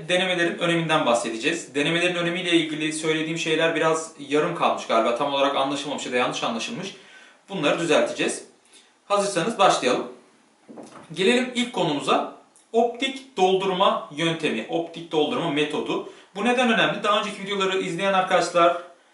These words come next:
e, hatırlayacaktır. Orada bahsetmiştim. İyi bir optik doldurma yöntemiyle, güzel, güzel bir şekilde optik doldurmayla bir sınavda sekiz ila dokuz dakika, belki on dakika arttırabilirsiniz. Ve bu da çok ciddi soru sayısı demek. Yani zamanında ben on on iki dakikada sosyalin hepsini çözüyordum, kırk soru.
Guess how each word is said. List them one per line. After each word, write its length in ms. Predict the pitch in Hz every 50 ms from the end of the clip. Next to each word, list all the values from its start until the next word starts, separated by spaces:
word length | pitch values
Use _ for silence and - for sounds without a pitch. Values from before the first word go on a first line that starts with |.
| _ _ _ _ _ _ _ -
e, 40 | 143
hatırlayacaktır. 680 | 139 143 170 165 165 196 190 196 - 185 139 - 143 156
Orada 260 | 151 151 160 151 156
bahsetmiştim. 720 | 160 160 - - 175 170 170 185 - - - - - - - - - _ _
İyi 220 | - 190 226 240 226
bir 40 | 202
optik 480 | 190 196 190 - - 240 220 - -
doldurma 460 | 190 180 185 180 190 190 185 185 196
yöntemiyle, 680 | 190 180 170 170 165 - 135 - 196 202 185 120 113 120
güzel, 580 | 120 - 131 127 135 156 160 165 165 - - -
güzel 280 | 117 135 160 175 175
bir 40 | -
şekilde 260 | 156 147 139 127 135
optik 300 | 131 127 - - 160 -
doldurmayla 680 | 165 156 151 156 165 170 175 180 165 143 143 147 -
bir 120 | 156 185 185
sınavda 440 | - - 170 156 143 131 - 170 170
sekiz 320 | - 165 165 - 175 170
ila 220 | 165 151 143 -
dokuz 280 | 147 143 - - 180 165
dakika, 280 | 165 - - - 123 131
belki 240 | 143 147 147 143
on 200 | - 180 196 196
dakika 240 | 170 165 165 - -
arttırabilirsiniz. 920 | 151 147 147 147 - 151 156 147 147 143 151 147 - - - - - - - - _ - - - - - - _ -
Ve 240 | 135 160 170 170 202
bu 100 | 240 190
da 320 | 202 - - - - - - - - _ _ _ -
çok 240 | - 226 226 -
ciddi 280 | - - - - 226 226
soru 240 | - - 180 190 190
sayısı 320 | 185 175 175 165 151 143
demek. 240 | 131 113 113 113 123
Yani 420 | 127 123 123 120 123 120 117 -
zamanında 760 | - - - - 135 135 147 147 151 151 151 151 156 156 151
ben 160 | 156 156 151
on 160 | 151 165 160 165
on 100 | 165 160
iki 160 | - 147 127
dakikada 380 | 120 - - - 147 156 185
sosyalin 420 | 170 - 165 147 143 - 151 147 147
hepsini 300 | 143 131 - 165 175 -
çözüyordum, 440 | - 156 143 127 123 113 110 98 -
kırk 140 | - 113
soru. 420 | - - - - - 165 - -